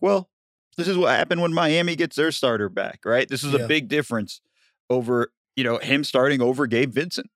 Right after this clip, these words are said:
Speaker 1: And you saw the most surprising thing was the pace. Immediately
Speaker 2: Yeah.
Speaker 1: looking to kick it out,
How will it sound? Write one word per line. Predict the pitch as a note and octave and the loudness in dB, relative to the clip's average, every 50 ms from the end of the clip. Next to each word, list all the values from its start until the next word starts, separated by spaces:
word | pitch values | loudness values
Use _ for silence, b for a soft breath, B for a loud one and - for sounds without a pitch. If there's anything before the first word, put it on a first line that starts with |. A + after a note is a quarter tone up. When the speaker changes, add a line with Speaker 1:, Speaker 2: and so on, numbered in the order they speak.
| _ _ - | _ _ 0
Speaker 1:
And | B2+ A#2+ B2+ | 0 0 0
you | B2+ | -4
saw | - - D3+ E3 E3+ D3+ B2 _ - B2 - _ _ | -4 -2 -2 0 -2 -2 -4 _ -20 -20 -20 _ _
the | - C#3 C3 A#2+ - | -4 -4 -4 -6 -4
most | B2+ C3 C#3 D3 D3+ - | -2 0 0 0 0 -2
surprising | - C3 - C3 C3 C#3 D3+ C3 D3+ C3 | -4 -2 2 2 4 4 2 0 -4 -2
thing | - B2 B2 A#2+ _ B B B B B B B _ _ - | -2 -2 -2 -4 _ B B B B B B B _ _ -6
was | A#2+ A#2+ G2+ F2+ | -6 -6 -4 -6
the | G#2+ | -8
pace. | - - C3 D#3 D3 - - - - - _ _ _ _ _ _ _ _ - | -6 -2 -2 0 0 -2 -4 -8 -10 -12 _ _ _ _ _ _ _ _ -6
Immediately | A#2+ A#2 A#2 A#2+ C3 D3 F3 - E3+ D#3+ A#2+ - A#2 A2+ G#2+ F#2 - _ _ _ _ _ _ _ - | -4 -4 -2 -2 -2 0 2 2 4 4 2 2 0 -2 -2 -2 -6 _ _ _ _ _ _ _ -6
Speaker 2:
Yeah. | D3 D3 | -2 2
Speaker 1:
looking | D#3+ E3+ E3 - F3 D#3+ | 2 2 2 2 0 0
to | C#3+ A#2 | 0 0
kick | - C#3+ C3+ A2 | 0 -2 0 0
it | C3+ A#2+ | 0 -2
out, | A#2 G#2+ F#2+ - | -2 -2 -6 -8